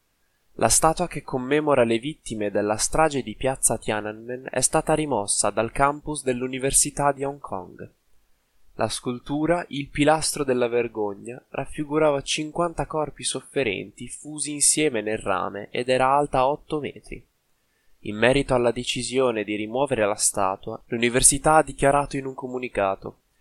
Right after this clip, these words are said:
"La decisione sulla vecchia statua si è basata su una consulenza legale esterna e una valutazione del rischio per il migliore interesse dell'università."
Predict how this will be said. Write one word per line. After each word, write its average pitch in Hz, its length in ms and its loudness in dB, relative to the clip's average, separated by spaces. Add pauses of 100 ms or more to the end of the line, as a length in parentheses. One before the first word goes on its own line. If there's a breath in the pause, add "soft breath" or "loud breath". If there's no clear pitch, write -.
(260)
"La 110 140 6
decisione 135 540 0
sulla 117 320 4
vecchia 127 340 0
statua 110 640 4
si - 160 4
è 131 40 6
basata 139 460 4
su - 160 -2
una 127 160 -2
consulenza 143 720 0
legale 107 460 2
esterna 107 720 0
e - 120 -4
una 131 180 2
valutazione 139 760 0
del 127 160 0
rischio 143 540 -2
per 147 200 0
il 147 140 -4
migliore 131 420 0
interesse 113 640 0
dell'università." 127 920 -2